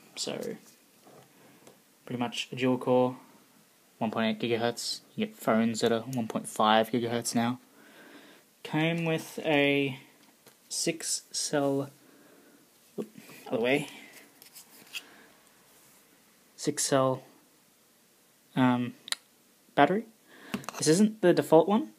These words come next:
but, um, it's just a replacement. Um, right there you have your little, um, push button thing, which tells you the status of the battery.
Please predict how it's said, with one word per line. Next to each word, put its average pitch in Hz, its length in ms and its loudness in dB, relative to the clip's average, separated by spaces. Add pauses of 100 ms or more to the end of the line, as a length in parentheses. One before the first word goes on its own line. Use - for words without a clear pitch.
but, - 280 -2
um, 123 480 2 (1400)
it's - 300 -12
just - 500 -6 (960)
a 113 280 -4 (960)
replacement. - 840 -6 (1600)
Um, - 380 -8 (1300)
right - 360 -10 (120)
there 156 260 0
you 147 180 0
have - 200 -4
your 110 120 0
little, 101 340 0 (600)
um, 55 440 -10 (840)
push - 160 4
button 135 260 0
thing, 160 260 2
which 135 160 -6
tells 131 200 6
you 131 80 6
the 110 160 0
status - 440 -2
of - 60 -6
the 147 60 2
battery. - 380 -2